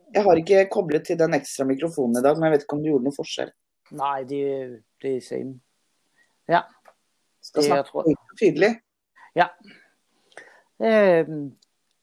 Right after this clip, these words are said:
Speaker 2: ellers sådan på det politiske, hvad er sket siden sidst? Er der noget, du har tænkt på, udover, øh, elbiler?
Speaker 1: Ja, jeg skulle til å si det.
Speaker 2: <laughs>
Speaker 1: Nei, jeg har hengt meg litt opp i de elbilene igjen, altså.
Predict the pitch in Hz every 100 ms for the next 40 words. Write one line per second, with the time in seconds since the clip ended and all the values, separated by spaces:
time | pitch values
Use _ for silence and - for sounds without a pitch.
0 | _ 220 254 196 - 226 208 170 156 143
1 | 139 165 185 208 143 156 175 - 185 165
2 | 180 175 180 185 - 151 143 147 156 160
3 | 170 160 - 135 139 175 - _ 160 151
4 | 139 131 - _ _ _ _ _ _ _
5 | 165 160 151 151 147 135 127 127 127 123
6 | - _ _ _ _ _ _ _ _ _
7 | 151 175 175 147 131 120 - - 254 247
8 | 311 254 - 277 233 240 226 277 - 220
9 | - 196 175 - 131 226 220 269 - -
10 | - 262 294 262 214 165 202 220 262 233
11 | 190 - - 233 180 160 147 160 165 208
12 | 175 190 226 - - - -